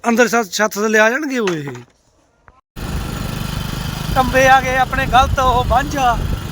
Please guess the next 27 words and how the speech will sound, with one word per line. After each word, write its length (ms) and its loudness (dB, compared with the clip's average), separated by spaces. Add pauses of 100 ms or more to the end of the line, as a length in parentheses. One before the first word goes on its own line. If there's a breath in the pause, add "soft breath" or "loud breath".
(360)
ਬੰਝ 240 2
ਆ 100 4
ਕੇ 120 -4
ਗਲਤ 360 0
ਆ 280 4
ਤੇ 100 -4
ਆਪਾਂ 260 0
ਹੋਰ 260 2
ਲੈਣ 180 -4
ਜਾਂਦੇ 360 -4
ਆ। 180 0 (840)
ਹੁਣ 240 2
ਅੰਦਰ 200 0
ਛੱਤਾਂ 400 0
ਦੇ 100 0
ਨਾਲ 240 2
ਟੱਚ 280 -4
ਹੋ 80 0
ਗਏ, 80 -4
ਉਹ 160 -2
ਸੀਗੇ 200 -6
ਬਾਰਾਂ 320 4
ਫੁੱਟੇ 440 -4
ਤੇ 60 -4
ਛੱਤਾਂ 380 -4
ਦਸ 260 2
ਤੇ 260 -2